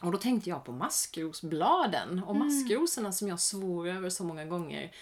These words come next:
Speaker 1: i våras och somras. För de bara invaderade hela vår trädgård. Jag höll på att bli galen.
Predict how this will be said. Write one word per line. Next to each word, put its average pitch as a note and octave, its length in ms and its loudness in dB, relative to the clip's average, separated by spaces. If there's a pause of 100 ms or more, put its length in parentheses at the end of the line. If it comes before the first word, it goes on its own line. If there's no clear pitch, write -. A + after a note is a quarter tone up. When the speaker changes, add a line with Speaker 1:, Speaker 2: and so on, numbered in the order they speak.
(160)
Speaker 1:
i F3+ 80 2
våras E3+ 540 4
och E3 60 -4
somras. F3 540 -2
För G#3+ 100 -6
de G#3+ 160 2
bara F#3+ 220 4
invaderade E3+ 720 -2
hela D#3+ 320 -4
vår D#3 120 -10
trädgård. F3+ 520 -6
Jag F#3 60 -4
höll F3+ 100 -4
på F3 80 -8
att - 40 -12
bli D#3 80 -8
galen. F#3 560 -4